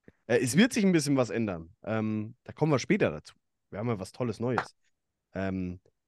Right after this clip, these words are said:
aber, äh, ja. Äh, ne, da, dafür hört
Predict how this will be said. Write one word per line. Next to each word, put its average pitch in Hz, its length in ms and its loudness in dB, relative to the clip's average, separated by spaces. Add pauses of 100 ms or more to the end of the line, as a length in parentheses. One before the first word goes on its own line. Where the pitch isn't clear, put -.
(540)
aber, 107 560 2
äh, 101 360 0
ja. 87 300 -2 (1160)
Äh, 180 100 4
ne, 247 340 -6
da, 165 240 6
dafür 190 380 6
hört 190 280 8